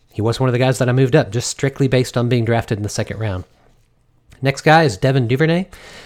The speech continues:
Hook 'em horns. Uh, Devin Duvernay moved up from number forty in my rankings to number twenty-six, so quite a big jump, fourteen spots. Duver-, Duvernay was drafted a round and a half later than Hamler, but I just think his opportunity here is way more,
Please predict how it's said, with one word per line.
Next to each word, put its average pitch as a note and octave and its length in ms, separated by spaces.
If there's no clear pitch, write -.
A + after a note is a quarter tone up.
Hook C#3+ 120
'em D3 100
horns. E3+ 420
Uh, C3+ 180
Devin C3+ 280
Duvernay D#3 580
moved C3 320
up C3+ 160
from B2+ 220
number A#2 220
forty D#3+ 600
in C#3 120
my C#3 100
rankings D#3 380
to B2+ 100
number A2+ 180
twenty-six, - 880
so - 180
quite D#3 280
a B2 60
big A#2 160
jump, A2+ 280
fourteen - 480
spots. - 480
Duver-, B2 280
Duvernay C3 440
was A#2 180
drafted A2+ 480
a G#2+ 80
round B2 400
and A2+ 80
a A2+ 60
half B2 420
later B2+ 400
than G#2+ 120
Hamler, G2 480
but G#2+ 80
I C3+ 60
just D3 200
think C3+ 140
his A2 140
opportunity A#2 600
here F#2+ 280
is G#2+ 200
way A2+ 300
more, F#2+ 340